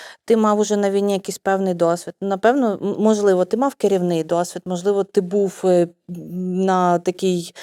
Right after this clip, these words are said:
якійсь посаді. Е, можливо, ну, ти бачив взагалі цінність життя.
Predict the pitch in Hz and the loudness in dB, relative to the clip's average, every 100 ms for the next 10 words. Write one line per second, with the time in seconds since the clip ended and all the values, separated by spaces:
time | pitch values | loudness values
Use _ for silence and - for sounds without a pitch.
0 | - - - 196 196 208 - - 185 175 | -16 -14 -6 -6 -2 -4 -2 -4 -2 0
1 | 160 160 170 - - - - 180 185 196 | 0 -2 -6 -10 -20 -12 -2 0 2 0
2 | 196 202 254 254 254 247 226 190 220 196 | 0 4 4 6 6 6 6 4 0 -2
3 | - - - 240 190 185 214 - - 240 | -4 -16 -2 -2 2 2 2 2 0 -2
4 | 196 190 196 196 214 403 - 220 190 170 | -2 -2 -2 0 0 0 0 0 2 0
5 | 165 160 - 156 147 | -4 -10 -12 -8 -8